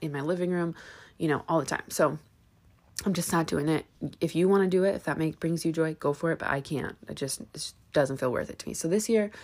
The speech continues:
we're not having a Christmas tree at our house, okay? And my husband's probably, like, super excited about that because he just thinks it's overkill. Anyway,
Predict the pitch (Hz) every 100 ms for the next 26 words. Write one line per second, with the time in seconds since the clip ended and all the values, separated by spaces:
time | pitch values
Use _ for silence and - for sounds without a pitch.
0 | - - _ _ - - 175 208 196 180
1 | 175 175 185 170 - - 110 - - -
2 | - - - _ _ _ - 156 160 -
3 | - - - - _ _ _ 147 143 -
4 | 151 165 151 143 - 151 139 - - -
5 | - 160 147 131 - - 139 139 143 147
6 | 165 165 170 - - - - - - -
7 | - - - _ _ _ - 151 - -
8 | - - 156 143 139 - - - _ 160
9 | 123 60